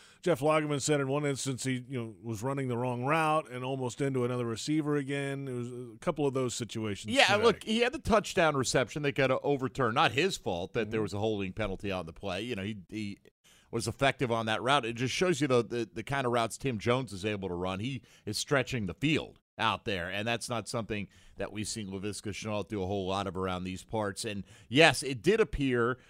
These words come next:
Speaker 2: uh, on a play that went to the other side, and maybe it went to the other side because E-, E J Perry looked up and he's got two receivers right on top of each other, but that Laviska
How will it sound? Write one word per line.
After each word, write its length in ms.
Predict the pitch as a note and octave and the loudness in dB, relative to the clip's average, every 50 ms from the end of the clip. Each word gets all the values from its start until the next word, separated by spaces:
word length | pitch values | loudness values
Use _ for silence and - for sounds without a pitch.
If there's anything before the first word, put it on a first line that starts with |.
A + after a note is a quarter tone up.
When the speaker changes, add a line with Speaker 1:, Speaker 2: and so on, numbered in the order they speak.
| - - | -12 -4
Speaker 2:
uh, 40 | - | 0
on 380 | B2 B2 A#2+ A#2+ - B2+ C3 B2+ | 2 2 2 2 2 2 0 0
a 40 | A#2 | 0
play 260 | - - C#3+ D3 C#3+ | -2 0 2 2 2
that 160 | C3+ B2+ G2 | 2 0 -2
went 180 | C3 C3+ B2 - | -2 -2 0 0
to 80 | C#3+ C3 | 2 2
the 120 | B2+ B2 | 4 4
other 160 | C3 B2+ B2 | 2 2 0
side, 500 | A2+ - - D3 C#3+ E3 E3 D3 C3 B2 | -2 0 2 2 4 4 4 4 4 2
and 140 | B2 B2+ B2+ | 2 2 4
maybe 220 | C3+ D#3+ F3+ G3 | 4 4 4 4
it 80 | F3+ D#3+ | 2 0
went 120 | D#3 D3 - | 0 0 0
to 60 | C#3+ | 0
the 120 | C3+ C3+ | 2 2
other 100 | C3+ C3 A#2+ | 2 0 0
side 300 | - - E3+ G3 F#3+ - | -2 0 2 2 2 0
because 380 | C3 - D#3 C#3+ A2+ - B2 B2+ - - | 0 0 0 0 0 -2 -6 -8 -6 -6
E-, 40 | B2+ | -4
E 220 | C3+ - D#3 D3+ | -4 -4 -4 -4
J 160 | A#2+ A2+ C#3 A#2+ | 0 0 0 0
Perry 260 | - D#3 E3 E3 C#3+ | 2 4 4 4 4
looked 260 | C3 B2+ B2+ - - | 4 2 0 2 2
up 140 | F3 F3 - | 0 0 0
and 60 | C3 | -2
he's 100 | B2+ A2 | -4 -2
got 220 | - C#3 B2+ - | 0 0 0 0
two 100 | - C#3 | -2 -4
receivers 460 | B2 A#2 A2 - D#3 D3+ C3 A#2+ G#2 G2 | -2 -2 -2 -2 -2 -2 -2 -2 -2 0
right 180 | A#2 A#2 A2+ | 0 0 0
on 140 | A2 G#2 G2+ | -2 -4 -4
top 260 | - B2 E3 F#3 D#3+ | -4 -2 -2 -2 -2
of 100 | C#3 A#2+ | -4 -6
each 200 | A2+ G#2+ - - | -6 -6 -2 -2
other, 240 | A#2+ G#2+ A2 A#2+ G#2+ - - - - - - | 0 2 2 0 0 -2 -10 -20 -12 -4 0
but 180 | C#3 C3 - | 0 2 4
that 280 | C#3+ C#3 C3+ C3 - - _ _ - - A#2+ | 6 6 6 4 2 -4 _ _ -10 -4 -2
Laviska 560 | C#3 C3+ D#3+ F3+ - - - E3+ - - | 2 4 4 2 2 2 0 -2 -2 -2